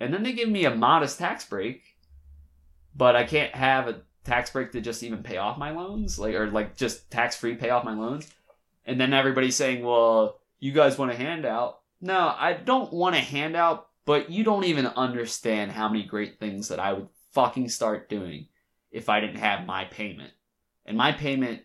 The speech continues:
right now is only two twenty-four. It's on a graduated schedule.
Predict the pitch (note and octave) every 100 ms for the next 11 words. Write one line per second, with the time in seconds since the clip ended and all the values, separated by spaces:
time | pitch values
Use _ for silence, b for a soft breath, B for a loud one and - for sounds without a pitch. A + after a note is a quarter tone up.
0 | _ - G#2+ A2 G#2+ G#2+ A2 C#3 - _
1 | _ _ - A#2 G2 F#2+ - A2 A#2 A2
2 | A2 G#2 G#2+ G#2+ - - G#2 G2+ G2 G#2
3 | G#2 G#2+ G2 - F2+ F2+ F2+